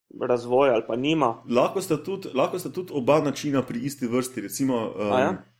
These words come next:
Speaker 2: mravljišče neke vrste se lahko vzdržuje tudi več let, ne.
Speaker 1: Mhm.
Speaker 2: In, eh, v tem času ti te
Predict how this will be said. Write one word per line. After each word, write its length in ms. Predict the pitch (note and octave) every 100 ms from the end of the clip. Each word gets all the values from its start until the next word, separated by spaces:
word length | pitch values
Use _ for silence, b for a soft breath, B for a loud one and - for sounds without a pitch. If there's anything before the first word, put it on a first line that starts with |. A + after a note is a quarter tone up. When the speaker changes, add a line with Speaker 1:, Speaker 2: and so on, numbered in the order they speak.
| _ _ _ _ _ -
Speaker 2:
mravljišče 540 | A#2 G#2+ G#2+ D3+ -
neke 220 | B2+ C#3+ C3+
vrste 300 | D3 D#3+ A#2
se 180 | - -
lahko 280 | A2+ D3 D3
vzdržuje 380 | A#2+ A#2+ D#3 D3
tudi 180 | C#3+
več 240 | C3 C3+ -
let, 260 | B2 B2
ne. 160 | - G2+ -
Speaker 1:
Mhm. 240 | B2+ D#3+ F3+ -
Speaker 2:
In, 220 | A#2 A2 G#2
eh, 320 | G#2 - G#2+ G#2 G2+ G2+
v 180 | G#2+ G#2
tem 240 | - D3 D#3+
času 420 | D3 D#3 - C#3 B2+ B2 B2 A#2+
ti 140 | A#2+
te 200 | A#2+ C3+